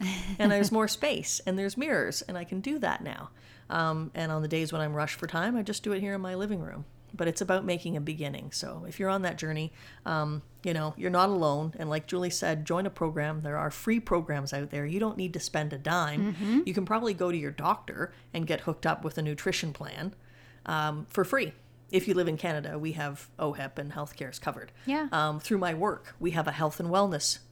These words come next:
Speaker 2: program. We have a nutrition program. And I know if you work for an organization like I work for, you can, you can go to them and you can get that help for free because they want you to be healthy. They
Speaker 1: Yeah.
Speaker 2: want you to be the best version of yourself.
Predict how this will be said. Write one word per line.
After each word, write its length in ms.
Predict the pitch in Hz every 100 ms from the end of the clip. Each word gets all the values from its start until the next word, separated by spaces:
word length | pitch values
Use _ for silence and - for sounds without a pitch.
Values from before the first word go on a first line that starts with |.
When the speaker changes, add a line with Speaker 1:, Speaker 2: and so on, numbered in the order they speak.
| -
Speaker 2:
program. 480 | - 147 147 113 127
We 120 | 170
have 120 | 165
a 60 | 170
nutrition 460 | 170 - 208 - 151
program. 500 | 143 139 135 - - - - -
And 340 | 165 151 151 151
I 120 | 165
know 120 | 165
if 120 | 156 -
you 80 |
work 180 | 160 160
for 160 | - 165
an 60 |
organization 600 | 156 156 156 151 151 156
like 200 | 147 147
I 120 | 180 233
work 220 | 185 151
for, 300 | 151 147 160 - - -
you 120 | 185
can, 300 | 196 170 151 -
you 100 | 175
can 180 | 190
go 160 | 175 175
to 80 | 165
them 300 | 143 143 147
and 80 | 160
you 40 | 160
can 100 | 175
get 200 | 160 156
that 120 | 147
help 220 | 147 131
for 100 | 127
free 300 | - 156 117
because 240 | - 196
they 120 | 196 233
want 320 | 214 226 226
you 100 | 226
to 140 | -
be 160 | 196 196
healthy. 560 | 180 190 202 - 107 - - - -
They 100 | -
Speaker 1:
Yeah. 180 | 220 262
Speaker 2:
want 100 | 349
you 40 | 202
to 60 |
be 140 | 180 160
the 80 | 156
best 320 | 143 139 -
version 260 | 147 147
of 120 | 147 143
yourself. 580 | 143 - - - -